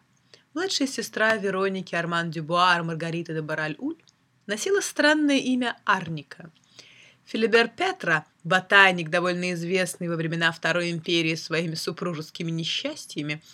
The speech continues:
ещё в юности своей обещал детям, которые у него могут родиться, имена цветов. Имя Вероники, которому он окрестил первого ребёнка, показалось кое-кому из его друзей несколько причудливым.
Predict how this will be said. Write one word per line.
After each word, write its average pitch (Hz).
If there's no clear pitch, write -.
ещё -
в 370
юности 349
своей 180
обещал 175
детям, 170
которые 165
у 165
него 165
могут 160
родиться, 170
имена 170
цветов. -
Имя 285
Вероники, 285
которому 196
он 196
окрестил 190
первого 185
ребёнка, 277
показалось 339
кое-кому 285
из 269
его 254
друзей 254
несколько 254
причудливым. 165